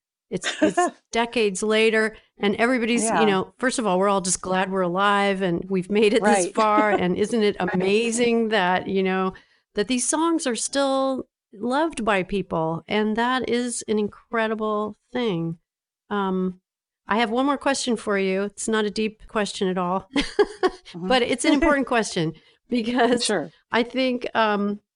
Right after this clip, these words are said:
Speaker 1: I wanna g-, I wanna give s-, singers on this show, uh, a combination of, of why people have done what they've done and what they've done, and then how they've done it, you know? So, um, this is in the how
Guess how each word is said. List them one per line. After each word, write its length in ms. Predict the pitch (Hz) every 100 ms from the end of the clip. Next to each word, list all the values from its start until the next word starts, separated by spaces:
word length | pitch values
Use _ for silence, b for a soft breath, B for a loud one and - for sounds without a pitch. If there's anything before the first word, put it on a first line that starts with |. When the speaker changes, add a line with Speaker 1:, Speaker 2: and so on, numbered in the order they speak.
| -
Speaker 1:
I 80 |
wanna 200 | 208 240
g-, 100 | 233
I 100 | - 214
wanna 180 | 240 233
give 220 | 233 220
s-, 260 | - - -
singers 420 | 226 - 262 240 220
on 120 | 214
this 160 | 202
show, 640 | - 220 208 196 190 190 -
uh, 360 | 190 180 175 175 - _ _
a 80 | -
combination 640 | - 277 262 240 233 240
of, 260 | 226 190 185 -
of 280 | 196 196 202
why 680 | 226 226 214 214 220 226 226 _ _
people 220 | 233 214
have 100 | 202
done 160 | 190 196
what 140 | 190
they've 180 | 185 185
done 480 | 185 185 180 180 175 -
and 300 | 180 175 175
what 200 | 208 208
they've 200 | 185 175
done, 560 | 196 175 175 175 180 - _ _ _ -
and 200 | 196 196
then 120 | 202
how 280 | 208 277 277
they've 240 | 277 247
done 220 | 247 285
it, 180 | - - -
you 160 | 185 185
know? 220 | 175 185
So, 520 | 180 - 190 185 185 b b _ _
um, 220 | 202 196 185
this 160 | 233
is 100 | 262
in 120 | 233 214
the 80 |
how 420 | 202 208 202 196